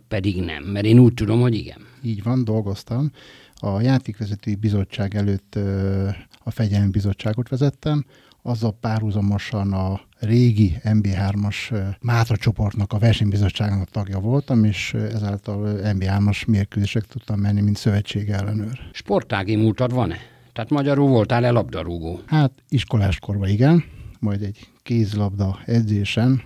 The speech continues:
Speaker 2: eltörtem a térdem, és azóta is sínem ez-, ezt a sérülést. Ez itt is kellett abba hagynom annó, a középiskolás koromban a, a, a sportot.
Speaker 1: Mhm, de kispályán játszol még, vagy nem?
Speaker 2: Nem, nem, nem. Kispályán
Speaker 1: Mert
Speaker 2: csak,
Speaker 1: a képeken
Speaker 2: csak
Speaker 1: látom,
Speaker 2: vezető.
Speaker 1: hogy amikor mentek valamilyen tornára, akkor mindig ott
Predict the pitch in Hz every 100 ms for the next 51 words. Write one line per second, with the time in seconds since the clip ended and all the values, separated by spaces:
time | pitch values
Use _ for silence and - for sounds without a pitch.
0 | - 104 104 95 - 95 98 120 120 110
1 | 104 113 101 98 110 104 - - 113 101
2 | 104 98 - - 120 107 - 104 98 98
3 | 95 - - - - 127 113 110 104 -
4 | 110 101 104 104 104 104 104 117 110 101
5 | 113 123 - _ _ _ - 101 101 110
6 | 101 - 101 - 107 101 101 101 101 98
7 | - 98 98 - - - - 98 - 101
8 | - 92 90 117 123 104 - 101 - 107
9 | 117 117 101 87 - - 151 131 127 127
10 | 123 101 73 82 110 101 143 120 101 98
11 | 101 - 123 - 127 117 139 170 120 135
12 | 131 143 160 143 120 107 113 117 117 113
13 | 127 127 135 101 98 - 107 104 98 101
14 | 92 - 151 151 143 139 139 131 156 131
15 | 104 110 110 95 -